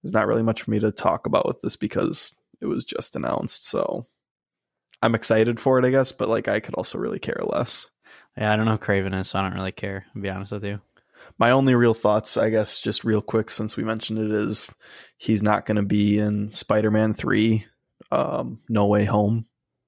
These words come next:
Speaker 1: because if he's getting his own solo movie, I can't imagine that he would be in the new Spider-Man movie coming out this year. So
Speaker 2: Hmm.
Speaker 1: that's just my quick thoughts on it. I, I, there's no news about it besides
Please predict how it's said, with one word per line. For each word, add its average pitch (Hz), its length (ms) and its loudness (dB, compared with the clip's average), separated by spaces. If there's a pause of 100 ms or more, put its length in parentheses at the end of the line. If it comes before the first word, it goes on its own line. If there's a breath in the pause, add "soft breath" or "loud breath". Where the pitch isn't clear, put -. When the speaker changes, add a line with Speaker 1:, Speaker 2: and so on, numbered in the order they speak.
(240)
Speaker 1:
because 110 340 -2
if 104 140 -6
he's 113 300 0
getting 107 240 2
his 104 160 0
own 110 160 2
solo - 400 0
movie, 98 320 0
I - 60 0
can't - 260 -4
imagine - 360 -4
that - 120 -4
he - 120 -4
would - 140 0
be - 140 -2
in - 300 -4 (320)
the - 60 0
new 107 140 2
Spider-Man - 500 0
movie - 200 -6
coming 101 260 -4
out - 140 -2
this - 200 -4
year. - 140 -2
So - 380 -2 (480 loud breath)
Speaker 2:
Hmm. 107 160 -6 (320 loud breath)
Speaker 1:
that's - 200 0
just 135 160 2
my 123 140 4
quick 113 240 0
thoughts 110 320 0
on 107 140 2
it. 107 180 2 (100)
I, 110 520 2 (520)
I, 113 220 2
there's 107 240 2
no 110 320 2
news 98 380 0
about 107 240 0
it - 160 -6
besides - 580 -2